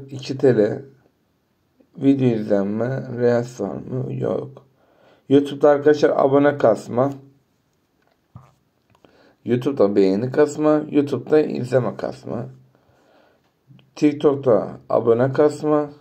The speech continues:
TikTok'ta keşfet etkileşimi. TikTok'ta beğeni.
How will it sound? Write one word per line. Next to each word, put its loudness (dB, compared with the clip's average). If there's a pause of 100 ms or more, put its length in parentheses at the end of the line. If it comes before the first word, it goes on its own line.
(500)
TikTok'ta 0 (320)
keşfet -4
etkileşimi. -4 (580)
TikTok'ta 0
beğeni. 4